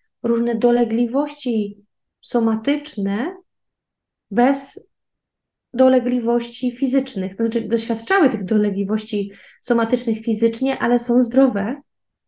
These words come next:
to tak naprawdę myślę sobie, że w-, na każdym z tych obszarów pojawiał się lęk,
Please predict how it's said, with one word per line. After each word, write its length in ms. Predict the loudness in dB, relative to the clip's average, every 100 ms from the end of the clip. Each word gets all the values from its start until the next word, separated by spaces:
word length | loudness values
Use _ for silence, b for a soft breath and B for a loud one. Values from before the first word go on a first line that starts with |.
| _ _ _ _ _
to 100 | -8
tak 160 | -6 -4
naprawdę 440 | -2 -2 2 2
myślę 360 | 2 2 -2 -4
sobie, 300 | -2 -2 0
że 140 | -2
w-, 140 | -4 -4
na 140 | -2
każdym 560 | 0 0 0 -2 -2 -4
z 120 | -4
tych 200 | -4 -4
obszarów 580 | -8 -6 -4 -4 -4 2
pojawiał 380 | 2 4 0
się 120 | -2 -2
lęk, 540 | -2 -2 -8 -14